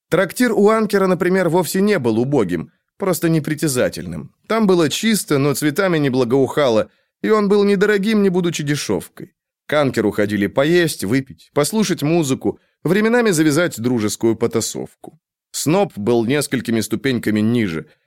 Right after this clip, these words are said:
Там было грязновато, музыкой там особо не интересовались, а потасовки оказывались забавными только для одного из участников. Не поймите меня неправильно, Сноп был куда лучше многих торбианских кабаков,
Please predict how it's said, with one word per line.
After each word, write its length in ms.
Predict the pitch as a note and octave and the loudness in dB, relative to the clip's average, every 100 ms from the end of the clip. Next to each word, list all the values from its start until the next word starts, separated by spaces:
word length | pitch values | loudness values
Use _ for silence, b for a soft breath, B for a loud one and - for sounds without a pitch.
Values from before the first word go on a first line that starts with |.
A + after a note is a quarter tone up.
| _ | _
Там 180 | G#2 G#2+ | -2 0
было 200 | G#2+ G2+ | 0 0
грязновато, 840 | G2 A2+ G2+ G2 G2+ C#3+ D3+ G#2 F2 | 0 -2 0 0 0 0 -2 -4 -6
музыкой 480 | F#2 G3 A3+ B2+ G#2+ | -2 0 2 0 -2
там 180 | A2 G2 | -2 -2
особо 300 | F#2 G#2+ G#2+ | -2 0 0
не 140 | G2+ | 0
интересовались, 720 | A2+ D#3 D3+ G3 G3+ G3 D#3+ | 0 0 -2 0 0 2 0
а 40 | D#3+ | 0
потасовки 520 | D#3 D3+ D#3 F3+ D#3 | -2 -2 -2 -2 0
оказывались 580 | A#2+ D#3 C3 B2+ B2+ A2 | 0 0 0 0 0 0
забавными 600 | G2+ A2+ E3 C#3 C3+ B2+ | 0 0 0 0 0 0
только 300 | C#3 B2 A#2 | 0 -2 -2
для 220 | G#2+ A#2+ | -2 0
одного 400 | A#2+ C3+ A2+ F2+ | 0 0 0 0
из 80 | F2 | 0
участников. 640 | G2 G2+ D#2 - C2 - - _ _ _ _ _ _ _ - | -2 -2 -4 -6 -14 -16 -20 _ _ _ _ _ _ _ -2
Не 100 | A3 | 0
поймите 380 | B3+ C4 A#3+ G#3 | 2 2 0 0
меня 180 | G#3 | 0
неправильно, 640 | F#3+ D#3 F#3 C3+ E2 C#2+ B1 _ - | 0 0 0 0 -2 -6 -10 _ -12
Сноп 460 | - B2+ F3+ C#3 | -4 0 0 -2
был 240 | G2+ A#2 A2 | -2 0 0
куда 280 | A#2+ C3+ | 0 2
лучше 360 | C3+ F3+ F3 D#3+ | 2 0 -2 -2
многих 380 | B2+ C#3 C3+ - | 0 0 -2 -2
торбианских 640 | E3 G2+ A2 A2 - C3+ | -2 0 0 0 -2 -4
кабаков, 500 | - E3+ F3+ G3+ E3 | -2 0 2 2 0